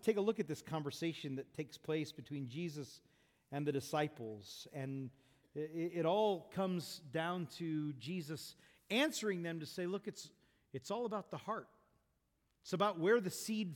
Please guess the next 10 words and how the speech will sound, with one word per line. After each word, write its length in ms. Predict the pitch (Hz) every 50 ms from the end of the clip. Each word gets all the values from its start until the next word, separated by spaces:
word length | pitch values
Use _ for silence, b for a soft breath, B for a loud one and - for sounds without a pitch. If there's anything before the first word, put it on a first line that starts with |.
| - -
falls. 400 | 196 220 196 127 101 - - -
What 220 | 131 165 208 - -
kind 160 | 202 220 214
of 80 | 180 139
heart 280 | - 180 202 202 202 -
is 180 | 180 180 147 151
it 100 | 190 190 - b b b b b b b b - -
falling, 540 | 175 185 185 180 180 180 175 175 175 180 - -
uh, 100 | 160 165 - -
onto?" 440 | 170 196 226 233 226 - - 131